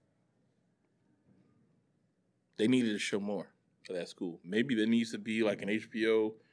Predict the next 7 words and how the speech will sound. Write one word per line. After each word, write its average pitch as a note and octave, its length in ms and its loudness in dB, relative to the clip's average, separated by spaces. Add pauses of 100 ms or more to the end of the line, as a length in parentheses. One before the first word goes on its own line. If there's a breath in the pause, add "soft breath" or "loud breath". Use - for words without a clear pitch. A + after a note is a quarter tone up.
(380)
uh, A2 400 2
show C3+ 480 4
that's G#2+ 200 2
pretty A#2 320 0
much A2+ 320 2
just, A2+ 320 -6
um, A2 360 -4